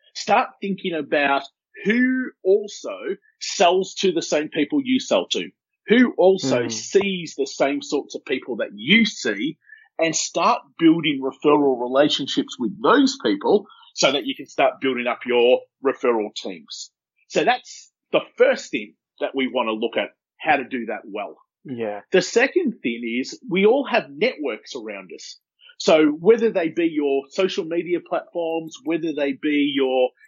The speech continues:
Speaker 1: current patients, whether they be the friends and families of your patients, whether they be your local community. We all have these networks around us, and we just don't do a very good job of using them. So think about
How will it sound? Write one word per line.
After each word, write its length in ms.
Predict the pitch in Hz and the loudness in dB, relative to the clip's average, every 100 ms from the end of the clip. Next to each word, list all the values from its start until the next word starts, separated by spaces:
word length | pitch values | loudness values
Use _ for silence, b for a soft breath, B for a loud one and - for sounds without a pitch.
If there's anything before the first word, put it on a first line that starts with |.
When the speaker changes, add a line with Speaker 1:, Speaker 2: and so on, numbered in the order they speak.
| b | b
Speaker 1:
current 420 | - 190 190 160 - _ - | -6 -2 -2 -4 -8 _ -18
patients, 680 | - 190 190 - 170 156 - _ _ | -2 0 0 -4 -6 -8 -16 _ _
whether 260 | 160 170 170 | -2 0 2
they 160 | 147 143 | 0 0
be 280 | 156 151 | 0 0
the 120 | 135 127 | 0 -2
friends 260 | 190 190 165 | -2 -2 -6
and 140 | 135 | -8
families 600 | - 170 185 185 180 160 | -2 -2 -2 -4 -4 -2
of 140 | 175 160 | -4 -2
your 200 | 160 151 | -6 -6
patients, 480 | 170 175 - 180 165 | -4 -2 0 -2 -2
whether 180 | 160 175 | -2 -2
they 120 | 160 143 | -2 0
be 160 | 165 | 0
your 200 | 156 139 | 2 0
local 440 | 135 175 196 180 - - | 2 2 2 -2 -6 -10
community. 680 | 147 190 208 196 196 196 - _ _ _ - | -10 -8 -6 -6 -6 -6 -8 _ _ _ -4
We 180 | 175 190 | 2 4
all 220 | 220 226 | 4 4
have 260 | 202 151 | 0 0
these 260 | 160 156 135 | 0 -2 -2
networks 560 | 160 240 202 151 - 135 | -2 -2 2 0 0 -6
around 340 | 123 120 127 | -6 -4 -4
us, 140 | 139 | -2
and 80 | 160 | 2
we 120 | 160 | 2
just 280 | 160 208 - | 2 -2 -4
don't 220 | 135 127 | -4 0
do 180 | 151 127 | 4 4
a 80 | 107 117 | 2 0
very 260 | 120 113 | 0 0
good 240 | 107 92 80 | 0 -2 0
job 280 | 143 107 87 _ - | 0 0 -4 _ -4
of 120 | 139 | -4
using 500 | 120 143 240 240 131 | -2 2 2 2 -4
them. 180 | 98 - _ _ _ _ b b | -6 -10 _ _ _ _ b b
So 500 | - 202 190 185 180 - _ - | 4 6 6 4 0 -8 _ 0
think 220 | 262 285 | 2 2
about 460 | 240 139 110 117 | 2 2 2 2